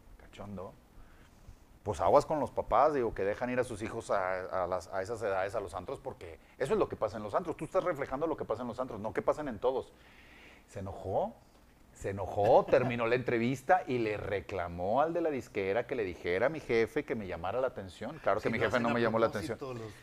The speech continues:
Speaker 2: videos.
Speaker 1: No me llamó la atención y me dijo, "Tuviste razón en todo lo que dijiste, porque se, todavía se fueron y yo seguía hablando de lo mismo", estaba yo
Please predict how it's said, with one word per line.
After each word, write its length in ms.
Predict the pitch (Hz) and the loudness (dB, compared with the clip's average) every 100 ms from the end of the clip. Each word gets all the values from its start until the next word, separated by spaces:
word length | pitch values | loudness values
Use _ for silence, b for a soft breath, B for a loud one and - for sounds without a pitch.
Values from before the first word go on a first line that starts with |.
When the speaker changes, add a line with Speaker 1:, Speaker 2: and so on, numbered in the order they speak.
| 123 | -8
Speaker 2:
videos. 540 | 123 135 156 156 - - - | -6 -4 -4 -6 -12 -20 -6
Speaker 1:
No 260 | 107 113 123 | 0 2 4
me 120 | 139 | 4
llamó 180 | 131 117 | 4 6
la 80 | 120 | 4
atención 360 | 113 98 117 117 | 4 -4 -2 -2
y 40 | |
me 100 | 95 | -4
dijo, 200 | 90 90 | -4 -8
"Tuviste 460 | - 107 113 104 160 | -2 2 2 2 2
razón 360 | 143 - 104 | 2 -2 -6
en 100 | 110 | -6
todo 200 | - 95 | -4 -4
lo 120 | 92 92 | -4 -4
que 80 | 98 | -6
dijiste, 480 | 92 135 135 - 87 87 - - - | -6 -10 -14 -16 -16 -18 -20 -20 -6
porque 220 | 107 - 107 | -6 -2 -4
se, 140 | 110 | 0
todavía 260 | - 110 156 | 4 6 6
se 120 | 165 | 4
fueron 320 | 143 131 156 | 6 6 6
y 60 | 123 | 2
yo 120 | 110 | 2
seguía 260 | 135 135 | 2 4
hablando 520 | 135 127 107 98 104 127 | 6 8 6 4 2 4
de 100 | 113 | 2
lo 100 | 101 | 2
mismo", 400 | 101 92 110 131 | -2 -4 -4 -4
estaba 280 | - 90 104 | -2 0 0
yo 260 | 101 95 | 0 -2